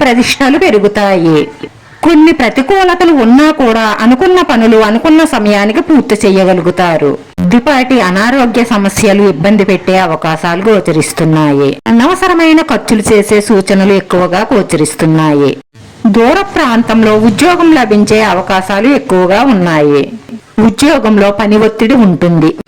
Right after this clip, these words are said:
విద్యార్థులు చదువులు బాగానే సాగుతాయి. డాక్టర్లకు, లాయర్లకు అనుకూలమైన సమయమనే చెప్పవచ్చు.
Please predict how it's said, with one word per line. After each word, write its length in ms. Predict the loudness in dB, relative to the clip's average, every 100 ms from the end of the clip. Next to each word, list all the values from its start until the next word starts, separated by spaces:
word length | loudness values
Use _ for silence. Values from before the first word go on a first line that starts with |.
| -2 0
విద్యార్థులు 640 | 0 0 0 0 0 2 0
చదువులు 440 | -2 0 2 2 0 -2
బాగానే 400 | -2 -2 0 0 0
సాగుతాయి. 680 | -2 -4 -4 -2 -2 0 -2 -2 -2 -2
డాక్టర్లకు, 760 | -2 -4 -4 -2 0 0 0 0 0
లాయర్లకు 580 | 0 -2 0 0 0 0 0
అనుకూలమైన 680 | 0 0 0 2 2 2 0 -2
సమయమనే 500 | -2 0 0 0 0 -2
చెప్పవచ్చు. 640 | -2 -2 -4 -4 -2